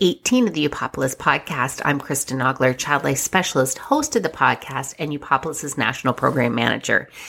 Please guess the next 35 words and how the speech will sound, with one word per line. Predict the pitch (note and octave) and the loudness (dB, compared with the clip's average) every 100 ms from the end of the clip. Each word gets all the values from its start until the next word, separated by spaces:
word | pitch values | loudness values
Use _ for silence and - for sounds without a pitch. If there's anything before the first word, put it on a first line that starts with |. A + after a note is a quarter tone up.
| - - - | -16 -10 -4
If | F3 | 2
you | E3+ | 4
haven't | D#3 D#3 F3+ | 4 2 2
already | F3+ F#3 G3 | 0 2 2
swung | G3+ E3+ | 2 0
by | F3 G3+ | 0 0
the | G3+ | 2
website, | D#3+ C3+ - C#3 G3+ - | 0 0 0 0 0 -2
w | C3+ D3+ D3 | -6 -4 -4
w | C3+ D3+ | -4 -4
w | D3+ C3 C#3+ D#3 | 0 0 0 -2
dot | D3 C3+ - | 0 -2 -4
eupopolis | - D#3+ D3 D#3+ - | -4 -4 -2 -6 -2
dot | D#3+ F#3+ | 0 0
com, | - C3+ F3 | 2 4 2
please | A#3+ F3+ F3+ - | -2 -4 -4 -2
do | D3+ | -2
so. | C#3 - E3 C#4 - - - - - | 0 4 4 2 -4 -20 -20 -10 0
There's | F3+ D#3+ | 0 2
lots | D3 C#3 - | 4 4 2
of | F3+ | -4
resources | D3+ D3+ D#3 D3+ D3 | -4 -2 -2 -2 0
on | B2 B2+ | 2 2
our | A#2+ | -2
public-facing | - B3+ - - F#3 - D#3+ | -4 -4 -2 0 0 0 0
website | C#3+ C3 - - C3+ C#3 | 2 2 0 2 2 2
that | C3 B2+ | 0 0
include | C#3 - D#3 | -2 2 2
our | C3 C3+ | 2 0
new | D3 D3 D3+ | 2 4 2
Creative | E3+ - D3+ D3 C#3 C3+ - | 0 -2 2 4 4 0 0
for | |
You | C#3 C3 C#3 C3+ | 0 2 0 2
resource | C#3+ C#3 C#3 C3+ | 2 4 4 2
page, | - C#3 F3+ C4+ - | 0 2 2 2 -2